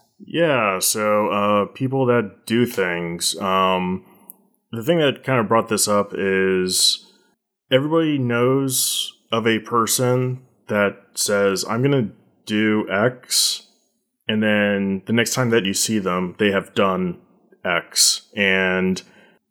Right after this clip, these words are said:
whatever that might be, it can be fairly impressive. And, uh, I have two examples in mind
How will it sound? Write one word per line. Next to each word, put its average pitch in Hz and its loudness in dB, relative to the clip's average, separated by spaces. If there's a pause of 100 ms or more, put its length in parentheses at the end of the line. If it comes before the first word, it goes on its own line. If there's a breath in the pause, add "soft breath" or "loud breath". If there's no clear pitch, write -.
(120)
whatever 165 2
that 147 0
might 110 -2
be, 98 0
it 104 -2
can 147 0
be 110 0
fairly 107 2
impressive. 90 -2
And, 95 -2
uh, 95 2
I 110 2
have 123 2
two 208 2
examples 131 0
in 95 0
mind 107 0